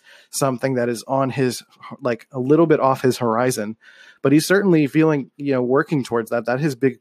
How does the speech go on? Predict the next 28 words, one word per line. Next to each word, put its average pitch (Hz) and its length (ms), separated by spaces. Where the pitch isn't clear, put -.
that's 127 180
his 139 140
big 123 180
goal. 127 280
That's 117 180
his 120 140
visualization. 113 960
That's 113 180
his 110 220
direction. 113 560
Just 180 200
in 180 60
the 156 60
same 151 220
way 151 140
that 127 140
if 120 120
you're, 123 120
like, 120 300
going 139 240
on 123 80
a 120 60
road 147 260
trip 120 360
and 131 260
you 120 160
know 131 600
the, 120 360